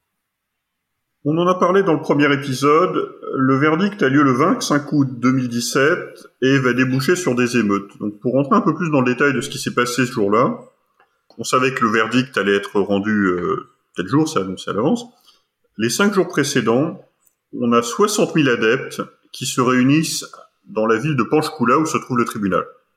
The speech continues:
Panchkula, c'est une ville de deux cent mille habitants. Donc vous imaginez soixante mille adeptes qui débarquent et qui en fait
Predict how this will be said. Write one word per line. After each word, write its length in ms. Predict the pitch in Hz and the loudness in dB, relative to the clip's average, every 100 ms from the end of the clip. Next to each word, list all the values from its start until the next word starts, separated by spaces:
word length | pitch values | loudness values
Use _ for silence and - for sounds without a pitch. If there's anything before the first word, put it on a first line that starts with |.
| _ _ _ _ _ _ _ _ - - - | _ _ _ _ _ _ _ _ -20 -6 -2
Panchkula, 400 | 135 - 147 175 | -2 2 2 2
c'est 140 | - | 0
une 60 | 131 | 0
ville 160 | 156 | 2
de 80 | 127 | 2
deux 160 | 117 139 | 0 0
cent 160 | - | 2
mille 180 | 135 127 | 2 2
habitants. 500 | 113 104 113 85 - - _ _ 131 | 0 -2 -2 -2 -6 -20 _ _ -12
Donc 120 | 101 | -12
vous 160 | 98 110 | -10 -4
imaginez 440 | 110 113 113 123 | -2 -2 0 0
soixante 720 | 135 - - 185 180 175 156 | 0 -2 0 2 2 0 0
mille 360 | 147 135 127 127 - _ 180 - | 2 2 2 -2 -10 _ -20 -4
adeptes 560 | 113 113 131 151 - - _ _ _ _ _ _ - | -2 2 2 0 -6 -16 _ _ _ _ _ _ -16
qui 140 | 110 | -2
débarquent 540 | 110 110 117 135 - - _ _ _ _ _ _ _ | 0 4 2 0 -12 -16 _ _ _ _ _ _ _
et 120 | 123 | -4
qui 180 | - - | -2 0
en 100 | 113 | 0
fait 340 | 107 151 147 | 0 0 0